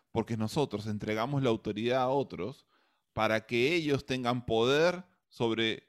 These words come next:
sobre nosotros, sobre nuestras capacidades, nuestros valores, y eso se vuelve aún peor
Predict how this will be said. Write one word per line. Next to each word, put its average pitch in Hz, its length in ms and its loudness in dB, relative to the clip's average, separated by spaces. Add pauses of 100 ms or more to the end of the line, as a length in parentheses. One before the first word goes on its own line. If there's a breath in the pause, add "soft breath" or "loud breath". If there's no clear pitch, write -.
sobre 117 460 0
nosotros, 139 760 -4
sobre 104 300 -4
nuestras 107 300 -8
capacidades, 110 720 -2
nuestros 117 240 -8
valores, 107 380 -4 (320 soft breath)
y 123 160 2
eso 180 160 0
se 151 100 2
vuelve 131 340 4
aún 175 300 0
peor 165 460 4